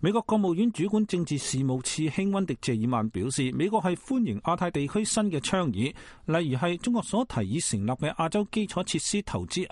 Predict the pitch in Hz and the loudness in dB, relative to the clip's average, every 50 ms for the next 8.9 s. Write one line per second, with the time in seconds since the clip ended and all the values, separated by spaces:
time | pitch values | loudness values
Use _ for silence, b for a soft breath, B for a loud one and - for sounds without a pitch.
0 | - 107 92 95 120 110 85 - B B B B B - - 180 220 208 180 - | -4 -2 -2 -2 -2 -4 -4 -8 B B B B B -2 0 2 2 2 2 2
1 | - 160 170 175 160 - - - - 170 160 165 160 - - 190 208 170 - 127 | 0 0 0 0 -2 -2 -4 -2 0 0 0 0 -2 0 0 0 0 0 -2 -4
2 | - - - 175 190 165 185 - 139 160 156 147 135 131 135 170 151 139 120 107 | -2 -2 -2 -2 0 -2 -2 -2 0 -2 0 0 0 0 0 0 0 -2 -4 -4
3 | - 175 170 170 160 - 190 - B B B B 131 123 123 - 190 190 - - | 0 0 2 2 2 0 -2 -4 B B B B 0 0 2 2 2 0 0 0
4 | - 240 247 233 - - - 78 62 65 120 170 - 170 - - - - 87 113 | 0 2 2 2 2 0 -4 -4 -2 -2 -2 -2 -2 -4 -6 -4 -6 -6 -4 -2
5 | - 196 214 165 147 - - 151 - - 156 190 - 208 - - 156 - - 202 | -2 -2 -2 -2 -2 0 0 -2 0 -2 -4 -2 0 -2 0 0 -2 -2 -2 -6
6 | - - - 120 107 101 - 98 - - - 127 120 107 - 127 113 85 - - | -6 -4 -4 -4 -2 -2 -4 -6 -4 0 0 0 0 0 -2 -2 -4 -2 -4 -6
7 | - - 85 95 - - B B B B B B B B B B B B B B | -6 -6 -6 -6 -8 -12 B B B B B B B B B B B B B B
8 | - 269 269 240 226 - 147 139 143 143 - 269 220 147 110 107 131 175 | 2 4 4 4 4 4 2 2 2 2 2 2 2 2 2 2 2 0